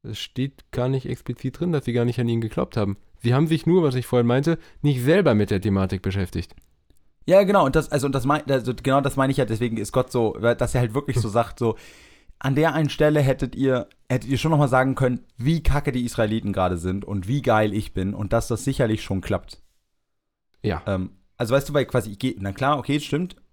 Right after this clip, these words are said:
Speaker 2: das, also das, darauf wolltest du nicht hinaus, aber das, das fällt mir jetzt gerade auf.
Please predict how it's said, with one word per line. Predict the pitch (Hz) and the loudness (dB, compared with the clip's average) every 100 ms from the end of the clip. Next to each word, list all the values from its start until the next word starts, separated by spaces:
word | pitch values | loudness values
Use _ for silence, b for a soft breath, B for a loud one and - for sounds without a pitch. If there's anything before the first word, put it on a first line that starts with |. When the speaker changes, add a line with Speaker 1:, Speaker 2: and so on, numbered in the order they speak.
| _ _ - | _ _ -4
Speaker 2:
das, | 107 - - | -4 -4 -8
also | 90 | -6
das, | 90 - | -6 0
darauf | 101 98 | 0 2
wolltest | 101 - | -2 -2
du | |
nicht | 92 | -2
hinaus, | 98 131 - | 0 0 0
aber | 98 | -4
das, | 90 - - | -4 -8 -16
das | - - | -12 -4
fällt | 110 | -4
mir | 104 | -2
jetzt | 95 | -4
gerade | - 92 95 | -2 0 2
auf. | 127 | -2